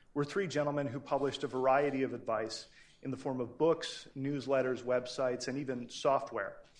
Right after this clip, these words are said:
But what tied all of their advice together was that it was impersonal. Once they wrote the book or the algorithm for the software,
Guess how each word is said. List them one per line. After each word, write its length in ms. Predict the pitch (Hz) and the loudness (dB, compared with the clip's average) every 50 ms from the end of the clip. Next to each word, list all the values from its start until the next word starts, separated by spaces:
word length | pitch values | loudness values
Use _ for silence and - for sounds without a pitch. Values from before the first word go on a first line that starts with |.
| - - - - _ _ - | -20 -20 -20 -20 _ _ 2
But 120 | 147 143 | 2 4
what 220 | 139 151 147 147 | 4 2 0 0
tied 340 | - - 190 196 214 208 175 | 0 2 4 4 4 6 4
all 220 | 147 156 165 165 160 | 4 2 4 2 2
of 100 | 147 - | 2 2
their 160 | 143 139 139 | 2 2 2
advice 340 | 127 113 131 131 131 127 - | 2 4 4 4 4 4 -2
together 400 | - 160 180 220 220 170 147 143 | -6 0 4 4 4 4 4 2
was 200 | 147 147 131 117 | 2 0 2 2
that 140 | 143 143 | 2 2
it 80 | 147 139 | 2 2
was 180 | 139 135 117 131 | 0 -2 -2 -2
impersonal. 600 | 120 113 - 135 120 110 - - 120 101 101 107 | -8 -8 -4 -4 -4 -4 -4 -6 -10 -10 -6 -4
Once 260 | 120 135 143 - - | -4 -4 -4 -4 -4
they 100 | 151 131 | -2 0
wrote 240 | 127 131 131 131 - | 0 -2 -2 -2 -6
the 60 | 127 | -10
book 480 | 113 - 160 170 165 160 165 - - - - | -6 -2 2 2 2 2 0 -6 -14 -8 -8
or 80 | 131 | -8
the 140 | 117 123 123 | -4 0 2
algorithm 480 | 123 131 131 127 127 127 120 120 117 113 | 4 4 4 2 0 -2 -2 -4 -6 -8
for 120 | - 127 | -8 -8
the 80 | 117 110 | -8 -6
software, 680 | - - 127 123 120 - - - 123 117 120 117 117 | -2 0 2 2 2 0 -2 -4 -2 -2 -2 -2 -4